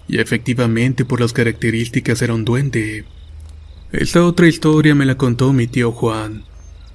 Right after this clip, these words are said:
Por allá de los años cuarenta, mi tío Juan tenía como diez años y recuerda que una noche de tormenta, el arroyo cercano a su casa tenía la corriente tan fuerte que no podía cruzar de ninguna manera. En eso apareció una anciana que en ese entonces se decía que era bruja,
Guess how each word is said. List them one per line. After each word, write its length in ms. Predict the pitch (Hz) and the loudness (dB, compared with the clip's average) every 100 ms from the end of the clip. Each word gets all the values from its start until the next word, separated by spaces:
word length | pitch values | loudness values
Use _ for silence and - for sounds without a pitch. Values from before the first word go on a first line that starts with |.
| - | -4
Por 160 | 135 151 | 2 2
allá 200 | 147 180 | 2 2
de 120 | 202 | 4
los 160 | 170 139 | 4 2
años 240 | 139 131 | 0 -2
cuarenta, 480 | - 120 120 139 139 | 0 2 2 2 2
mi 120 | 131 | 2
tío 180 | 127 123 | 0 0
Juan 260 | 127 131 | 0 0
tenía 260 | 127 117 120 | 0 0 0
como 200 | 131 120 | 0 0
diez 260 | 120 120 127 | 2 2 2
años 320 | 135 127 123 | 2 0 0
y 60 | |
recuerda 400 | 123 120 160 170 | -2 0 0 0
que 80 | 170 | 0
una 180 | 151 139 | 0 2
noche 300 | 120 127 170 | 0 2 0
de 100 | 156 | 0
tormenta, 760 | 151 123 120 113 113 110 107 104 - - - - - - | 0 0 2 0 -4 -6 -6 -12 -18 -20 -20 -20 -18 -4
el 100 | 117 | 2
arroyo 340 | 113 120 117 127 | 2 2 2 2
cercano 440 | 131 120 123 123 | 0 0 0 0
a 20 | |
su 160 | 123 120 | -2 0
casa 340 | 123 123 139 | 0 0 -2
tenía 260 | 131 123 123 | 0 0 -2
la 100 | 123 | -2
corriente 400 | 127 117 123 131 | -2 0 0 -2
tan 200 | 135 117 | -2 -2
fuerte 360 | 127 127 127 | 0 -2 -2
que 120 | 139 120 | -2 0
no 140 | 120 | 0
podía 280 | 131 127 127 | 0 -2 0
cruzar 380 | 131 120 127 131 | 0 0 -2 -2
de 120 | 127 | -2
ninguna 340 | 120 120 120 | 0 0 0
manera. 600 | 117 113 139 127 113 113 - - - - - - | 0 0 0 0 -4 -10 -16 -20 -20 -20 -12 -4
En 180 | 113 | -2
eso 160 | 110 123 | 0 -2
apareció 360 | 120 120 117 120 | 0 0 2 0
una 140 | 123 | 0
anciana 440 | 117 123 120 139 | 0 -2 -2 -2
que 100 | 135 | -2
en 80 | 127 | -2
ese 160 | 120 127 | -2 -2
entonces 440 | 117 123 127 135 | -2 -2 -2 -2
se 120 | 135 | 0
decía 340 | 123 120 123 117 | -2 -2 -2 -2
que 140 | 127 | -2
era 120 | 120 | 0
bruja, 600 | 110 131 151 - 120 113 | 2 2 2 0 -6 -8